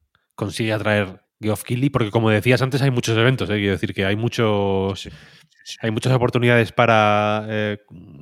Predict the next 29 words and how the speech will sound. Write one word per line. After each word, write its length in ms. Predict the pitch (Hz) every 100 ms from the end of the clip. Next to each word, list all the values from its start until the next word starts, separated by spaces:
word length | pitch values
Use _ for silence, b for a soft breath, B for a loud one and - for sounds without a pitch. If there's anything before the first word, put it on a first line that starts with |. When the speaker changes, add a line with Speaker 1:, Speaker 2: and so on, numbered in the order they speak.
| -
Speaker 1:
colocar 640 | 127 110 104 120 113 - -
esas 360 | 107 113 104 -
sorpresas 800 | 110 98 120 120 120 101 95 - b b b
en 160 | - 107
sitios 440 | - 127 117 117
que 200 | - 110
no 180 | 101 110
tienen 680 | 113 113 110 104 98 98 95
Speaker 2:
Ahí 120 | 104 101
está. 180 | -
Speaker 1:
por 160 | 98 107
qué 100 | 117
ser 160 | 123 107
necesariamente 680 | 117 110 117 113 113 110 120
peores 320 | 107 113 -
que 80 | 110
el 40 |
Summer 240 | 117 110
Game 140 | 104 95
Fest, 240 | 120 98
¿eh? 60 | 120
Que 60 |
el 80 | 98
Summer 200 | 101 107
Game 160 | 104 98
Fest 200 | 117 101
efecti-, 500 | 110 107 107 98 92
parece 560 | 104 104 - 113 95 120
el 220 | 107